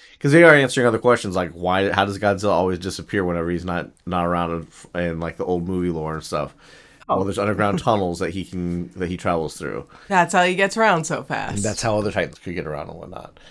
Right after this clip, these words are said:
Speaker 1: Um, so it'll be interesting to see where they go with it. So far, like, again, we're still enjoying the show. If you haven't seen it or whatnot, um, once it's all done, um, I
Speaker 2: Get
Speaker 1: would
Speaker 2: Apple
Speaker 1: say
Speaker 2: T V.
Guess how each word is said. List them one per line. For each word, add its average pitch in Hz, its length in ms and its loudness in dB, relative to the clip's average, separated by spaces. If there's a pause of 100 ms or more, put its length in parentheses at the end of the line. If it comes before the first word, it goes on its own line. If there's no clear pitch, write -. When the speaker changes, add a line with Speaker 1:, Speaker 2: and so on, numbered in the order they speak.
(180)
Speaker 1:
Um, 60 340 -2
so 151 120 0
it'll 147 60 4
be 160 100 6
interesting 160 200 2
to - 40 -6
see 143 80 0
where 123 100 2
they 107 60 -2
go 107 120 2
with 107 100 2
it. 101 100 -2
So 127 140 -2
far, 113 220 4 (100)
like, 107 160 -4
again, 107 280 2
we're 104 60 -6
still 120 200 0
enjoying 107 240 0
the 98 60 -4
show. 92 300 2
If 90 100 -2
you 98 100 -2
haven't 98 280 0
seen 98 280 -6
it 90 220 -4
or 90 400 0 (400)
whatnot, 95 440 0
um, 90 180 0
once 98 180 -2
it's 107 120 -6
all 107 140 4
done, 98 540 -2 (120)
um, 90 260 0
I 82 120 0
Speaker 2:
Get 196 100 4
Speaker 1:
would 190 60 2
Speaker 2:
Apple 190 280 4
Speaker 1:
say 98 120 2
Speaker 2:
T 165 120 2
V. 135 260 -6